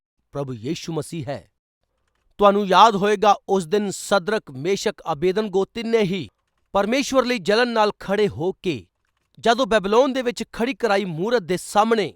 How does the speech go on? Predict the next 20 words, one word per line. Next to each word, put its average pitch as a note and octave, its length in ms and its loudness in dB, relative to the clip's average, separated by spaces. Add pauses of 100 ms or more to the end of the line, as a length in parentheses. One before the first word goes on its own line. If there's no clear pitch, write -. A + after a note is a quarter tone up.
(100)
ਝੁਕੇ A3 320 2
ਨਹੀਂ, A3 420 4
ਤਦ F3+ 180 0
ਰਾਜੇ F3+ 280 4
ਨੇ G#3+ 120 0
ਕਿਹਾ, G#3+ 140 0
"ਇਹਨਾਂ G#3 260 0
ਨੂੰ G#3+ 120 -2
ਲਿਜਾ E3 360 4
ਕੇ C#3+ 300 -6 (1040)
ਅੱਗ A3+ 200 2 (100)
'ਚ A#3 80 -6
ਸੁੱਟ - 500 -2
ਦਵੋ।" C#3+ 760 0 (1400)
ਅੱਗ G#3 140 0
ਵਿੱਚ B3+ 260 -2
ਉਹਨਾਂ B3 340 2
ਦੇ G#3+ 100 0
ਨਾਲ G3+ 260 4
ਕੋਈ G3+ 280 -2